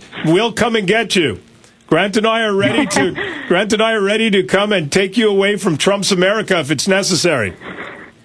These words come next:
Speaker 2: I'm, I'm hanging in there, but I'll keep your number on speed. <laughs>
Speaker 1: Uh,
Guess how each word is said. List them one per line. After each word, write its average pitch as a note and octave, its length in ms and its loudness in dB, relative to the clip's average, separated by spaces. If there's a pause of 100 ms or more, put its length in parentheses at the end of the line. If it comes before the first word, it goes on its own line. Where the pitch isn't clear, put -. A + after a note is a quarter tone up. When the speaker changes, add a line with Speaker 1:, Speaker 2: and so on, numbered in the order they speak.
(800)
Speaker 2:
I'm, A3 220 2
I'm A3+ 140 2
hanging B3 340 2
in A#3+ 120 0
there, G3 200 2
but F#3+ 120 0
I'll F#3 120 0
keep G#3 240 -2
your G#3+ 80 2
number G3 320 0
on F#3 160 0
speed. D3+ 240 0
<laughs> - 1600 -2 (1160)
Speaker 1:
Uh, F#3+ 440 0